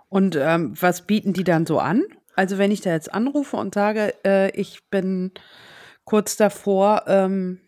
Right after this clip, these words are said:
ja, meine Frau zu schlagen, äh, was sagen die denn dann, was man tun könnte, damit dieser Impuls, äh, verschwindet? Haben die da irgendwelche Tipps parat?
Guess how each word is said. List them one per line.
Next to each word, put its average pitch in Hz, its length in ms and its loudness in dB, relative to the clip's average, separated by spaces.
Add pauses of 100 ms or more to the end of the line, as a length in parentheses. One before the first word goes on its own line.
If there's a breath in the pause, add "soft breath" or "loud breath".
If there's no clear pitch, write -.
ja, 160 200 0
meine 160 220 0
Frau - 260 -2
zu 262 200 -4
schlagen, 294 720 0
äh, 220 200 0
was 196 200 0
sagen 208 260 0
die 214 140 0
denn 185 200 -2
dann, 175 240 -2
was 170 240 -6
man 175 460 -6 (680 soft breath)
tun 247 320 2
könnte, 185 520 0
damit 175 560 0
dieser 180 300 2
Impuls, 170 840 0
äh, 160 320 -4
verschwindet? 185 680 -4
Haben 170 140 -6
die 170 80 -4
da 156 120 -6
irgendwelche 156 420 -8
Tipps - 340 -8
parat? 214 560 -4